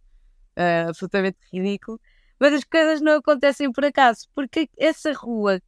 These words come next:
que era a pé, era, portanto, uma escadaria de rua, ah, era um bairro de palestinianos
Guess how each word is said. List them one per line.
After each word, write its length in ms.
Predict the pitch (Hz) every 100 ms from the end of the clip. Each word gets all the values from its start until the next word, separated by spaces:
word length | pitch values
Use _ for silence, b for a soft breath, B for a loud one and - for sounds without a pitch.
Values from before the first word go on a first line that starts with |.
| _
que 120 | - 240
era 200 | 247 226
a 40 |
pé, 400 | - 208 190 180
era, 240 | 208 208
portanto, 300 | 214 - 208
uma 80 | 214
escadaria 800 | 208 - 233 220 202 185 180 202 269 _ -
de 120 | 190
rua, 460 | - 208 185 185 254 _ _ _ _ _ _
ah, 320 | 220 247 254 -
era 380 | 262 277 277 277
um 180 | 269 254
bairro 480 | 262 254 254 247 247
de 80 | 208
palestinianos 920 | 254 - - 240 226 208 196 233